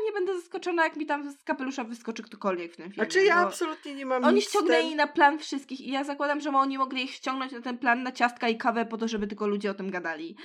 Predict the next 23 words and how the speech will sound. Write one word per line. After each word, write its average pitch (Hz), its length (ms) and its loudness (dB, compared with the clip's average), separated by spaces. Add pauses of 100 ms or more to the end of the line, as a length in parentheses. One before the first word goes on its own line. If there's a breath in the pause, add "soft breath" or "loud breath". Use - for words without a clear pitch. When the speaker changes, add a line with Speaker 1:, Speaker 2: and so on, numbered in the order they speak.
(140)
Speaker 2:
Jest 508 220 10
taka 523 240 8
Speaker 1:
Bo 226 120 4
Speaker 2:
opcja. 185 320 6 (120)
Jest 269 200 -6
tak, 302 100 2
Speaker 1:
jest 277 100 2
Speaker 2:
bo 294 60 0
to 480 120 2
Speaker 1:
taka 494 120 12 (100)
Speaker 2:
wiesz, 370 100 2
Speaker 1:
opcja, 294 180 6
Speaker 2:
może 214 140 8
Speaker 1:
jakby 320 240 6
stać 403 120 4
Speaker 2:
marketing, 349 460 8
Speaker 1:
ich 277 60 2
na 220 120 10
Speaker 2:
nie? 214 80 8
Speaker 1:
to. 196 360 6 (180)
Speaker 2:
Ważne, 247 320 0
żeby 240 200 -2
gadali. 190 520 2